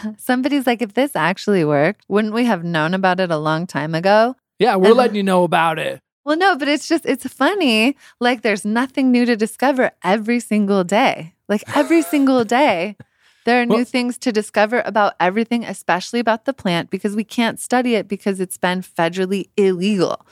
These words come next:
Speaker 2: We forgot about it.
Speaker 1: Yeah,
Speaker 2: We
Speaker 1: and
Speaker 2: forgot about
Speaker 1: Canada,
Speaker 2: it.
Speaker 1: but Canada's doing so much fun research that we haven't done here that we're get-, so we're learning new stuff
Speaker 2: We're just
Speaker 1: all the
Speaker 2: getting
Speaker 1: time.
Speaker 2: started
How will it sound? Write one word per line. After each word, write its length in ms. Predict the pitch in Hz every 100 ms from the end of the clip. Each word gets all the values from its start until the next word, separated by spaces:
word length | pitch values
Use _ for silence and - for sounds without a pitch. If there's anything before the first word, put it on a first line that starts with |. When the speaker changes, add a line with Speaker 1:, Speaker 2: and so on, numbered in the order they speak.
| _
Speaker 2:
We 140 | 196 220
forgot 360 | - 226 294
about 280 | 349 277 233
it. 100 | - _ 233
Speaker 1:
Yeah, 100 | 330
Speaker 2:
We 40 |
Speaker 1:
and 80 | -
Speaker 2:
forgot 280 | 262 330 339
about 160 | 302
Speaker 1:
Canada, 180 | 233 285
Speaker 2:
it. 40 | 247 _
Speaker 1:
but 140 | 269 -
Canada's 460 | 311 320 320 285
doing 240 | - 269 262
so 240 | 247 233
much 280 | 247 226 -
fun 600 | - 208 202 214 220 226 _ _ _ -
research 760 | 196 202 - 285 320 - - _
that 200 | 208 170
we 120 | 196
haven't 300 | 214 202 196
done 180 | 185 165
here 380 | 170 185 220 247
that 180 | 196 165
we're 100 | 185
get-, 220 | 180 -
so 160 | - 208
we're 120 | 202
learning 340 | 233 240 233
new 100 | 196
stuff 480 | 185 - 73 - _ _ -
Speaker 2:
We're 120 | 233
just 140 | 247
Speaker 1:
all 80 | 196
the 40 | 214
Speaker 2:
getting 140 | 190
Speaker 1:
time. 140 | 180
Speaker 2:
started 360 | 156 165 156 123